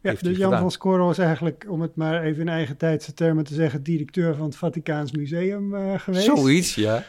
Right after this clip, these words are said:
Speaker 1: En hij heeft ook, eh, portretten van, eh, Adrianus de enige, denk ik, die er zijn,
Speaker 2: Dit
Speaker 1: eh.
Speaker 2: portret heeft hij gemaakt.
Speaker 1: Ja, wat voor op je boek staat.
Speaker 2: Ja, precies.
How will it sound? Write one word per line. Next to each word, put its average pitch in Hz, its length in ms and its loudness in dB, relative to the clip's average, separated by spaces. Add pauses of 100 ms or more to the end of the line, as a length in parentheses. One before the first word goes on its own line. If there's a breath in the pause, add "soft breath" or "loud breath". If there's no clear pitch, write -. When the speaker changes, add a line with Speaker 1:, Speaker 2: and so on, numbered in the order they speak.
(240 loud breath)
Speaker 1:
En 208 380 4
hij 196 300 2
heeft 170 280 2
ook, 165 280 -2
eh, 175 200 0
portretten 170 500 -2
van, 165 360 -4
eh, 156 160 -6
Adrianus 139 680 -6
de 180 80 -6
enige, 175 360 -4
denk 175 260 -4
ik, 240 180 -8
die 214 140 -4
er 190 60 -4
zijn, 202 240 -2
Speaker 2:
Dit 247 140 2
Speaker 1:
eh. 208 80 -4
Speaker 2:
portret 110 420 -4
heeft 92 240 -4
hij 101 100 -10
gemaakt. 92 440 -12
Speaker 1:
Ja, 180 120 2
wat 160 160 -4
voor 180 180 0
op 170 120 -2
je 175 80 0
boek 143 220 -4
staat. 123 260 -8
Speaker 2:
Ja, 107 160 2
precies. - 640 -10